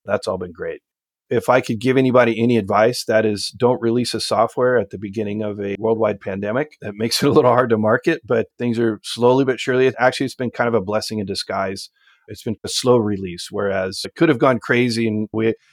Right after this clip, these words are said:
find bugs when you've got several hundred users and then have to apologize to <laughs> everybody. So fortunately, we only have to apologize to a few people every now and then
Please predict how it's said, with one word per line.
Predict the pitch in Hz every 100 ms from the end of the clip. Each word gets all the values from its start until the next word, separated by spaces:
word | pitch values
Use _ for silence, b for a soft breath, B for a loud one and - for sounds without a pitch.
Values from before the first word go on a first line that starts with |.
| _ _
find | 120 117
bugs | 107 117 113 -
when | 110 107 104 -
you've | 107 101 95
got | 110 107
several | - 139 127 123
hundred | 123 104
users | 107 113 110 113 107
and | 104 101 98 -
then | 170
have | 107 107
to | -
apologize | 98 110 110 101 95
to | -
<laughs> | 101
everybody. | 139 - - - - 110 _ b b
So | - 120 - b b
fortunately, | 147 147 147
we | 127
only | 120
have | 117
to | 117
apologize | 107 117 110 113 110
to | -
a | 101
few | - 113
people | 113 - 110
every | 107 107
now | 101 98
and | 107
then | 104 92